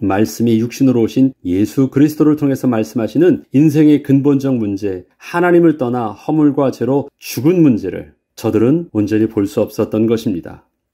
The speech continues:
우리가 하나님 앞에서 스스로 죄인임을 고백할 때 그 죄는 단지 도덕적이고 율법적인 자범죄만을 의미하지 않습니다. 하나님을 떠나 하나님을 대적하고 스스로 왕되었던 자신의 모습을 온전히 회개하는 것이 우리의 죄에 대한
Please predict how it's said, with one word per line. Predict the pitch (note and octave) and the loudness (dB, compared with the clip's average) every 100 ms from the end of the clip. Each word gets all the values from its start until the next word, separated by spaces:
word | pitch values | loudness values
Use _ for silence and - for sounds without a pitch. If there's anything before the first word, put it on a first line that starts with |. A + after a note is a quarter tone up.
| - | -2
우리가 | A#2+ D#3+ | 0 2
하나님 | E3+ A3 A#3 | 2 2 2
앞에서 | G3 E3+ D#3 D#3+ | 2 0 0 0
스스로 | D3 E3 D3+ D3 | 0 -2 0 -2
죄인임을 | C#3+ A#2+ B2 A#2+ A#2 | -2 -2 0 0 -2
고백할 | A2 G2+ G2+ - G2 | -4 -6 -8 -10 -10
때 | - B2+ G2+ | -6 -6 -2
그 | B2 A2 | -2 -2
죄는 | - G#2 D3+ - _ | -2 -2 -2 -2 _
단지 | G#2 G2+ G2 G#2+ - | -4 -4 -4 -6 -6
도덕적이고 | A#2+ D#3 E3 C#3+ A#2 G#2 G#2 F#2 | -2 -2 0 0 0 -2 -4 -4
율법적인 | G#2+ A2 A#2 B2+ - G#2+ A2+ G3 - | 0 -2 0 -6 -4 -2 -2 -4 -8
자범죄만을 | - G#2+ C#3 C3+ C3+ A2+ A2 B2 B2+ | -8 0 0 0 -2 -2 -2 -2 0
의미하지 | A2 G#2+ G2 F#2+ | 0 0 -4 -6
않습니다. | G2 F2+ - C#3+ F2 - - _ | -6 -6 -4 -4 -4 -10 -20 _
하나님을 | - E3 E3 D#3+ D3+ | -6 0 2 4 2
떠나 | D3 C3+ B2 | 0 -2 -4
하나님을 | A2+ C#3 C3+ B2+ A#2 | -4 -2 0 0 -2
대적하고 | A2 C3 D#3 A#2+ G#2+ G#2+ | -2 -2 -2 -4 -2 -4
스스로 | - D3 - A#2+ | -4 -6 -2 -2
왕되었던 | A2 A#2 A2+ G#2 E3 B2+ - | 0 0 -2 0 -2 -2 -6
자신의 | - A#2 A2 B2 A#2 | -10 -8 -6 -2 -2
모습을 | G#2+ G2+ G#2+ C3+ G3+ - | -2 -6 -4 -2 -2 -2
온전히 | A2 G#2+ G#2 A#2 E3+ E3+ _ - | 0 2 0 2 0 -4 _ -6
회개하는 | F3 F3+ D#3 D3+ | -2 -2 0 0
것이 | A2+ G2+ D3+ F3 E3+ | 0 -2 -2 -4 -4
우리의 | G2+ G2+ G2+ G#2 G2+ | -4 -2 0 0 -2
죄에 | - F#2+ G2 | -6 -4 -4
대한 | G2 A2 D3 | -4 -4 -6